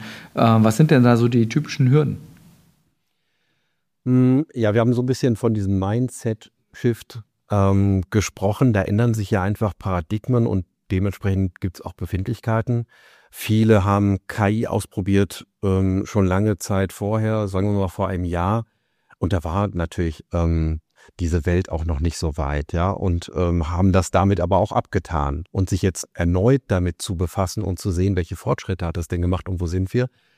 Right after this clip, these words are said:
Speaker 2: ähm, das bedarf einfach nochmal, ähm, so einer zweiten Aktivierungswelle, ja. Aber, ähm, unsere Erfahrung ist, wenn wir wirklich vermitteln können, was in den Projekten möglich ist, ähm, dann macht's plötzlich so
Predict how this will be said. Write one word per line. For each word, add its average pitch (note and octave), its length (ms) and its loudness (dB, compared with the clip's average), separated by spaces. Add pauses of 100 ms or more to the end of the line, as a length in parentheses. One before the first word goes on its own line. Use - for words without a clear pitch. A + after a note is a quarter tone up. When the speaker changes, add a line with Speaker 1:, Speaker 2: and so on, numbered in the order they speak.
(560)
Speaker 2:
ähm, G2+ 280 6
das E2+ 200 2
bedarf F#2 400 -2
einfach F#2 260 -2
nochmal, F2+ 560 0
ähm, F2 380 0 (120)
so - 180 -6
einer F2 200 -2 (320)
zweiten F#2+ 480 -4
Aktivierungswelle, D2+ 1080 -6 (220)
ja. F#2+ 240 0
Aber, F#2+ 440 2
ähm, G2 260 0
unsere C3 260 2
Erfahrung G2+ 460 2
ist, F#2+ 320 -2 (640)
wenn F#2 280 2
wir F2+ 100 0
wirklich G#2 260 0
vermitteln F#2+ 440 0
können, F2 280 -4
was F2+ 140 -4
in G2 100 -4
den E2+ 120 -4
Projekten F2 380 -6
möglich E2+ 440 -4
ist, F2 400 -6
ähm, E2 640 -2
dann D#2+ 160 -2
macht's - 260 -4
plötzlich E2+ 420 -4
so D#2 280 -6